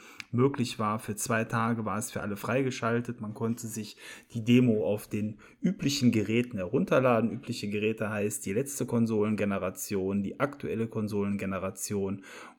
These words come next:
und auch der P C. Die Switch ist, wie so häufig bei solchen Dingen, außen vor geblieben.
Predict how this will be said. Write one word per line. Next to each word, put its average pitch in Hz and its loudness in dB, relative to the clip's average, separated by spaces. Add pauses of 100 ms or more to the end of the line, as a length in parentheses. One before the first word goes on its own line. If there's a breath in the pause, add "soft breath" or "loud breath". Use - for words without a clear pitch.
(160)
und 117 2
auch 95 -4
der 92 -4
P - -10
C. 156 0 (840)
Die 104 0
Switch 120 0
ist, - -4
wie 107 0
so 101 -2
häufig 107 2
bei 104 -2
solchen 98 -4
Dingen, 101 -2
außen 90 -8
vor 87 -4
geblieben. 82 -10